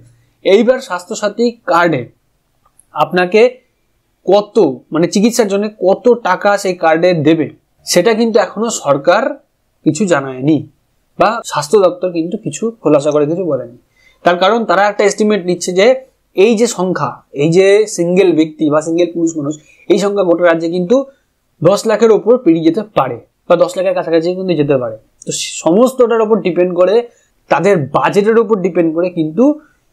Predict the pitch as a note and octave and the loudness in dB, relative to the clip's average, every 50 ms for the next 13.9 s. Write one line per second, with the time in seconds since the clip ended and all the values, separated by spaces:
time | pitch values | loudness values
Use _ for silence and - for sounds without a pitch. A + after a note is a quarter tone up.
0 | _ _ _ _ _ - - E3 F3 G#3 G3 G3+ F3+ F3 G#3 A#3+ B3+ A3+ - E3 | _ _ _ _ _ 0 0 2 2 2 2 2 4 4 2 0 0 -2 -2 0
1 | D#3+ D#3+ E3 E3 E3 D#3+ C#3+ D#3 F3+ E3+ F3 F3+ F3 D#3 C#3+ C3 A#2+ - - _ | 2 4 4 4 4 2 2 2 2 2 2 2 0 0 -2 -4 -8 -14 -20 _
2 | _ - C#3 D3+ D3+ D3+ D#3 F3+ F3+ F3+ - - A#3 A#3+ A#3 G3+ F#3 F#3+ G3+ G#3+ | _ -4 -2 -2 -2 0 2 0 0 0 0 2 4 4 4 4 2 0 0 0
3 | A3 G#3 F3 E3 D#3+ E3 E3+ F#3 A3 B3 C4+ C4+ - F3 D#3 D#3 D3+ F3 E3+ E3 | 0 0 0 -2 -2 -2 -2 -2 -2 -2 -4 -6 -2 0 0 2 2 2 2 2
4 | D3+ D#3 F3+ G#3+ B3 A#3+ - - D#3 D3+ D3+ D#3+ F#3 F#3 F3 - E3 D#3+ D#3+ A3 | 4 4 4 2 0 -4 -6 -8 -6 -6 -4 -2 -2 -2 0 0 0 2 2 2
5 | A#3+ A#3 - D3 D3 C#3 C#3+ D3 F#3 E3+ D3+ D3 E3+ F#3 - - - C#3+ C3 A#2+ | 0 0 -2 -6 -6 -6 -8 -10 -8 -6 -6 -6 -6 -6 -8 -6 -6 -6 -6 -6
6 | B2+ A2+ - _ _ _ _ _ - - - _ _ _ G3+ A3 B3 C#4 B3 A3 | -10 -16 -18 _ _ _ _ _ -18 -18 -18 _ _ _ 2 4 4 4 2 0
7 | - G#3+ F#3+ A3+ A3 G3 F3+ F3+ F#3+ - - F#3 E3+ F3+ F3 A3 G#3 F3 D#3+ D#3+ | -2 -2 0 2 2 2 0 -2 -6 -6 -4 -4 -2 -2 0 0 2 2 2 0
8 | - G3+ F#3 F3 F3+ F3+ F3 E3+ D#3+ D3 F3 F3+ F3+ E3 D3+ E3 E3 D#3 D3+ D3 | 0 0 -2 0 0 0 0 0 2 2 0 0 0 0 2 2 2 0 -2 -4
9 | D3 D3+ D3+ D3+ C#3 C3 C#3+ C3+ C#3+ C3+ - E3+ G3+ G3 - C#3 A#2+ A2+ A#2+ A2 | -4 -4 -4 -4 -6 -6 -8 -8 -6 -4 -4 -4 -4 -4 -2 -4 -4 -4 -6 -14
10 | A2 A2 _ _ _ _ _ _ _ _ _ _ - D3+ - - A3 G#3+ A3+ F#3+ | -14 -18 _ _ _ _ _ _ _ _ _ _ -8 -4 -2 -2 0 2 2 2
11 | D#3+ D3 D3 - - F3+ F#3+ A3 A#3 G3+ A3 G#3+ G3+ G3+ G3+ G#3 F#3 E3 D3+ C#3 | 2 0 -2 -4 0 2 4 4 4 2 0 0 2 2 2 2 2 0 2 2
12 | D3 F3 F3+ - - F3 F#3 F#3 G#3+ G#3+ G#3 G3+ G#3 G3 F#3 F3+ F#3 F3 F#3 F#3 | 0 0 0 -2 -2 0 0 2 2 2 2 0 -2 -4 -2 -2 -2 -2 -2 -2
13 | F3+ F3+ F#3 G#3+ A3 _ _ - F3 F3 E3+ D3 C#3+ C3+ B2 A#2+ A#2+ - | -4 -6 -8 -8 -10 _ _ -2 2 2 2 4 2 0 0 -2 -6 -12